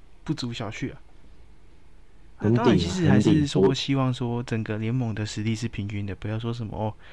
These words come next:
Speaker 1: 富邦一家独大。那你看今年钢铁人其实在林书豪在的前提下，他也是达到一个就是联盟很前面的水平。但其他球队有在练兵，但是我觉得说是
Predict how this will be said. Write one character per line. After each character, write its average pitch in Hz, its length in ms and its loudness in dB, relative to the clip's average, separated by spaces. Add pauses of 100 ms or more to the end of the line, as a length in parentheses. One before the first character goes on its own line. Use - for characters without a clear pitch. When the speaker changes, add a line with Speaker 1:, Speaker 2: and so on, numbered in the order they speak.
(240)
Speaker 1:
富 135 200 -4
邦 117 220 -4
一 123 60 -2
家 113 220 -4
独 113 220 -10
大。 - 200 -6 (600)
那 131 100 0
你 120 80 -2
看 120 180 -4
今 127 160 -2
年 117 160 0
钢 113 160 -4
铁 113 180 -4
人 95 180 -6
其 110 120 -8
实 101 300 -10 (560)
在 143 140 0
林 120 120 0
书 123 160 -4
豪 110 100 -2
在 117 120 -2
的 107 80 -2
前 107 160 -4
提 104 160 -6
下， 110 180 -6
他 117 140 -2
也 113 160 -4
是 - 340 -8 (640)
达 104 180 -8
到 123 160 -2
一 117 40 -4
个 104 120 -10
就 113 100 -8
是 113 80 -6
联 117 180 -6
盟 127 160 -2
很 120 180 -4
前 - 220 -6
面 113 180 -2
的 101 60 -6
水 - 200 -8
平。 - 140 -14 (600)
但 156 180 2
其 131 140 -4
他 127 80 -2
球 120 160 -4
队 123 80 -2
有 107 80 -2
在 110 140 -6
练 107 140 -4
兵， 104 160 -8
但 110 120 -4
是 117 80 -2
我 104 80 -4
觉 107 120 -4
得 101 100 -6
说 104 180 -8
是 110 300 -8